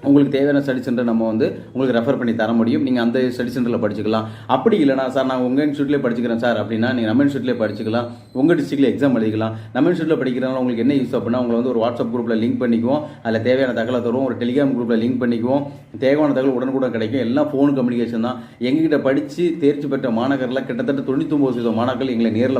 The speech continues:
பார்த்திருக்கவே மாட்டாங்க. முழுக்க முழுக்க ஃபோன் கம்யூனிகேஷன் தான். இதனால தான் நான் சொல்றேன், இந்த மாணவர்கள் எல்லாருமே நீங்க எங்களை பார்க்கவே வேண்டாம். ஃபோன்ல மட்டும் நீங்க தகவலை கேட்டு நீங்க உங்களுடைய டிகிரியை ஈஸியா முடிச்சுட்டு போக முடியும். அது யாரால முடியும்னா இந்த சங்கர் இன்ஸ்டியூட்டால முடியும்.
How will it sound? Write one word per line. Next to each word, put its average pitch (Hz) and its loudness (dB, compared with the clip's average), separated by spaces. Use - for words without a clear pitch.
பார்த்திருக்கவே 123 0
மாட்டாங்க. 110 0
முழுக்க 170 4
முழுக்க 143 0
ஃபோன் 156 0
கம்யூனிகேஷன் 110 -2
தான். 92 -8
இதனால 151 2
தான் 175 -2
நான் 139 0
சொல்றேன், 123 -4
இந்த 151 -2
மாணவர்கள் 135 -2
எல்லாருமே 123 0
நீங்க 127 2
எங்களை 113 0
பார்க்கவே 135 0
வேண்டாம். 127 0
ஃபோன்ல 160 2
மட்டும் 127 0
நீங்க 135 0
தகவலை 123 0
கேட்டு 120 -4
நீங்க 135 0
உங்களுடைய 117 -2
டிகிரியை 123 0
ஈஸியா 120 0
முடிச்சுட்டு 123 -2
போக 113 4
முடியும். 117 2
அது 113 0
யாரால 139 2
முடியும்னா 131 0
இந்த 120 0
சங்கர் 120 0
இன்ஸ்டியூட்டால 113 -2
முடியும். 113 -2